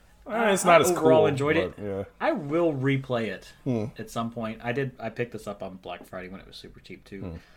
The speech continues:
Speaker 1: on a different system. So I will replay it. And yeah, that was a surprise. Like, I walked away from that going, "Wow, okay,
Speaker 2: Hmm.
Speaker 1: uh, good, good on you." I think taking, I mean,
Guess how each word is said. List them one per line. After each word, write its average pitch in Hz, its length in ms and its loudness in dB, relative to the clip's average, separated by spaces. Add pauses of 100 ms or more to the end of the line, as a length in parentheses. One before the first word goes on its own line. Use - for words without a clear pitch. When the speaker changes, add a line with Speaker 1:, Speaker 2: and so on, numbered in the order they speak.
(160)
Speaker 1:
on 143 140 0
a - 20 0
different 165 280 0
system. 139 320 -2
So - 120 -12
I 202 100 0
will 202 200 -2
replay 139 400 -4
it. 127 140 -8 (480)
And 170 120 -4
yeah, 269 200 4
that 151 200 4
was 170 140 -2
a 175 180 2
surprise. 160 800 2
Like, 143 240 0
I 190 60 0
walked 151 340 0
away 127 220 0
from 113 160 -6
that 110 260 0
going, 107 220 -6
"Wow, 226 220 0
okay, 294 340 -6 (180)
Speaker 2:
Hmm. 139 140 0 (420)
Speaker 1:
uh, 170 160 -6
good, 233 300 -10
good 233 140 -4
on 220 120 0
you." 151 180 -2 (360)
I 143 60 -2
think 214 240 2 (340)
taking, 139 420 -2
I 131 80 0
mean, 120 300 0